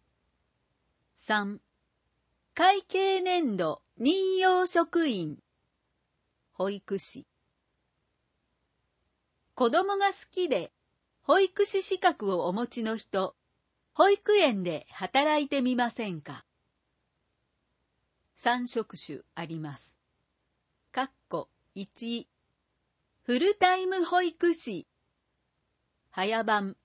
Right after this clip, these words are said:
遅番あり。報酬単価。月額十八万七千二百円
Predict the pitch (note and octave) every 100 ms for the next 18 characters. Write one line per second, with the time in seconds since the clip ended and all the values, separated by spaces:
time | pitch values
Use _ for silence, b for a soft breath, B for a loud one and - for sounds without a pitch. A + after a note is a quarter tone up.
0 | _ _ F3+ - A3 G3+ G3+ G3+ _ _
1 | _ F#3+ F#3+ D#3 C3 - _ _ _ _
2 | _ _ _ _ _ _ _ _ _ D#4
3 | G4 G4 - F#4 F#4+ F#4 F4 D4+ G3+ F3
4 | C3 - _ _ _ _ _ _ _ _
5 | _ _ _ _ A3 A3 F4 E4 E4 -
6 | D4 D4 - _ _ _ F#3 D#4 F#4+ F#4
7 | F4+ F4+ F4 F4 E4 G3 - G3 G#3 D4
8 | F4+ - F4 F#3 - G#3 B3 F4 F4 F#4
9 | C4+ F3+ D3+